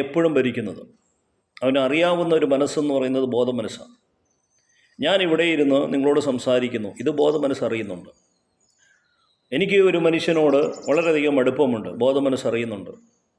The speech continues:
ഒരു മനുഷ്യനെ ശത്രുവായി ഞാൻ കാണുന്നു, ബോധ മനസ്സ് അറിയുന്നുണ്ട്. ഞാൻ ഭക്ഷണം കഴിക്കുന്നു, ബോധ മനസ്സറിയുന്നുണ്ട്. ഞാൻ യാത്ര ചെയ്യുന്നു, ബോധ മനസ്സറിയുന്നുണ്ട്. ഇങ്ങനെ ബോധമുണ്ടായതുകൊണ്ട് മാത്രമാണ് നാം ഇതൊക്കെ ചെയ്യുന്നത്.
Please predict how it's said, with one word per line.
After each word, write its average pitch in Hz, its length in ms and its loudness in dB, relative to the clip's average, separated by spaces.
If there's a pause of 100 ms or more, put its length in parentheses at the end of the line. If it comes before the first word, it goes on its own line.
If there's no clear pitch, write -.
ഒരു 131 140 -2
മനുഷ്യനെ 147 440 0 (260)
ശത്രുവായി 165 520 -2
ഞാൻ 131 160 -2
കാണുന്നു, 117 400 0 (140)
ബോധ 113 220 0
മനസ്സ് 120 360 -6
അറിയുന്നുണ്ട്. 101 440 -12 (640)
ഞാൻ 139 140 0 (100)
ഭക്ഷണം 175 340 -2
കഴിക്കുന്നു, 127 480 -2
ബോധ 131 300 2
മനസ്സറിയുന്നുണ്ട്. 123 560 -2
ഞാൻ 127 240 -2
യാത്ര 139 360 -2
ചെയ്യുന്നു, 120 300 -2
ബോധ 120 240 -2
മനസ്സറിയുന്നുണ്ട്. 113 680 -8 (760)
ഇങ്ങനെ 196 280 2
ബോധമുണ്ടായതുകൊണ്ട് 180 1000 2
മാത്രമാണ് 147 640 2
നാം 165 240 2
ഇതൊക്കെ 147 340 0
ചെയ്യുന്നത്. 175 420 0